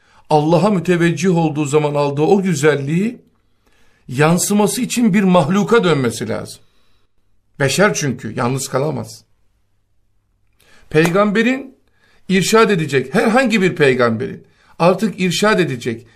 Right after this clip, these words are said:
imana davet edecek, hidayete kabiliyeti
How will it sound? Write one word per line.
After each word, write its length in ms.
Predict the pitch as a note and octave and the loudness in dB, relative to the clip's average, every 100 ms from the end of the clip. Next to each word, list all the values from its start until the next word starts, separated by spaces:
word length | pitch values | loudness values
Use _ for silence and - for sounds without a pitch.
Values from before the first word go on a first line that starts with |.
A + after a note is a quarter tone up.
| - | -10
imana 520 | D#3+ E3+ F#3 G3 G#3 | -2 0 2 2 2
davet 360 | F3 F3+ F3+ G3 | 4 4 4 0
edecek, 480 | D3+ B2 A2+ A2 - _ _ - | -2 -4 -6 -8 -12 _ _ -2
hidayete 600 | E3+ F3 F#3+ G3+ G3 A3 | 0 4 4 4 2 0
kabiliyeti 960 | - F3 F3+ F3 F#3 F#3 F3+ G3+ - | 0 4 4 2 0 -2 0 -2 -2